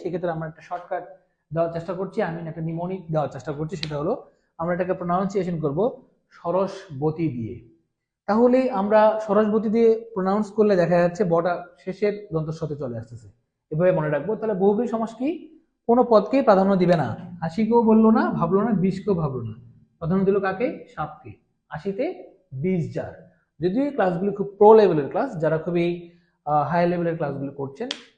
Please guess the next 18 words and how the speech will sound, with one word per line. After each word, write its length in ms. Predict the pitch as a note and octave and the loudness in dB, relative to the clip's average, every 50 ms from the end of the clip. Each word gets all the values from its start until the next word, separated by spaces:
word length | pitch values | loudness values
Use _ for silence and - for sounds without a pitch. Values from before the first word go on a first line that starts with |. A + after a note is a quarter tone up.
| - | -4
কম্পিটিটিভ 360 | F#3 F3+ F3+ F#3+ A3 F#3+ G3+ F#3 E3 C#3+ | -2 -2 -2 -4 -6 -4 -2 -2 -2 -2
এক্সামের 300 | C3+ D3 D3+ D3 C#3+ B2+ C#3 | -2 -4 -6 -6 -6 -8 -8
জন্য 140 | D3+ F3+ A#3 C#4 A3+ | -6 -6 -6 -4 -4
এবং 120 | E3+ D#3+ D#3 D#3 D#3 D3+ | -4 -4 -4 -6 -6 -6
নানামুখী, 720 | D3+ D3+ D#3 D3+ D3 - - E3 D#3+ D#3 D#3 - D3+ C#3+ C#3 C#3 - _ _ _ _ _ _ _ _ _ - | -4 -4 -4 -4 -4 -6 -6 -6 -6 -6 -4 -4 -2 -2 -2 -4 -8 _ _ _ _ _ _ _ _ _ -8
আহ, 160 | C#3 C3+ B2+ B2 - - | -4 -4 -4 -4 -2 0
পরীক্ষার 320 | E3 E3 D#3+ - - D3 B2 | 0 0 0 0 -2 -2 -2
জন্য, 140 | C#3 D#3+ G3 A#3+ C4+ C4+ - - - | -2 -4 -4 -4 -6 -8 -12 -10 -6
তাদের 180 | F#3 F3+ F#3 E3+ | -4 -2 -2 -2
জন্য 120 | F3 E3+ E3 D#3 | -2 -2 -4 -4
এই 40 | C#3+ | -4
ক্লাসগুলি 320 | - C3+ C3 B2+ - C3+ C3 C3+ | -6 -6 -8 -8 -8 -10 -10 -10
মূলত, 160 | C#3 E3 A3 A3 | -12 -14 -14 -16
কিন্তু 160 | - - D3+ D3 | -14 -12 -10 -8
এগুলি 140 | D3 D#3 C#3 C#3+ | -8 -6 -6 -6
বেসিক 260 | C#3+ D3 D#3 D#3 D3 - | -8 -10 -10 -14 -14 -12
ক্লাস 180 | - A#2 A2 - - - | -12 -12 -12 -14 -18 -20
নয়। 160 | G2+ - | -20 -20